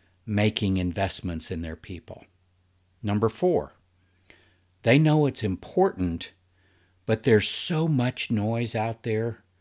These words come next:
that they can't identify what's right for them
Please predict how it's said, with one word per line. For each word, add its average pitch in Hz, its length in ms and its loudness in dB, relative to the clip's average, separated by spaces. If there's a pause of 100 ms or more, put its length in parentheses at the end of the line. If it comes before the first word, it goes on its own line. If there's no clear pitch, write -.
(420)
that - 160 -2
they 107 120 2
can't 139 640 -4
identify 98 920 -2
what's 82 380 -8
right 87 340 -4
for 90 180 -6
them 90 440 -4